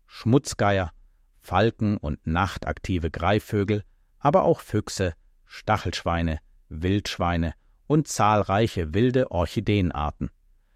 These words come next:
Nur wenige Kilometer entfernt liegt auch der berühmte Königspalast von Ficuzza,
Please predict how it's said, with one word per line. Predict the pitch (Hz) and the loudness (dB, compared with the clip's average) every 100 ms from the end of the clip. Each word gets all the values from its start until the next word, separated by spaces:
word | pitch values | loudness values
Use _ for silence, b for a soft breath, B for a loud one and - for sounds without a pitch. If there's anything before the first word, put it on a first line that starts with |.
| _ - | _ 2
Nur | 160 147 | 2 4
wenige | 156 190 170 139 | 4 4 2 0
Kilometer | - 120 107 110 107 | 2 2 2 2 0
entfernt | 87 76 - 87 90 - _ _ - | -2 -2 -2 -2 -2 -4 _ _ -8
liegt | 107 - | -6 -2
auch | 95 | -2
der | - 85 | -2 -4
berühmte | 82 104 131 92 | 0 2 2 0
Königspalast | - 110 107 90 - 87 87 - | -4 0 0 0 -2 0 0 -2
von | - 85 73 - | -4 -4 -4 -6
Ficuzza, | 90 - 113 - - 58 | -8 -4 -2 -2 -4 -6